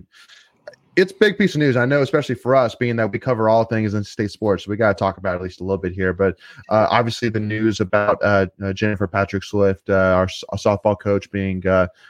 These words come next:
told she is relieved of her duties as N C State softball coach. Um, again, we won't necessarily talk too much about, you know,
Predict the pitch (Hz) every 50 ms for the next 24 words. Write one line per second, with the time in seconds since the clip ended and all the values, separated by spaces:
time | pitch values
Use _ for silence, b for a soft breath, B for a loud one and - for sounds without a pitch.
0 | b b _ - 120 113 110 104 - - 110 101 95 101 104 104 104 110 110 110
1 | 107 104 98 107 101 - - 110 104 - 104 104 95 104 104 104 95 104 101 92
2 | 95 98 101 98 - 101 - - 110 - - - - 120 110 110 - 120 113 110
3 | - - 113 113 117 - - - B B B B B B B B - 107 107 107
4 | 104 104 104 - 123 110 120 110 107 113 131 139 135 131 131 127 127 123 - 135
5 | 120 117 - 127 113 113 - - 120 113 113 113 110 104 - 107 101 110 107 104
6 | 104 104 101 95 - _ - 107 104 98 95 92 90 90 92 85 -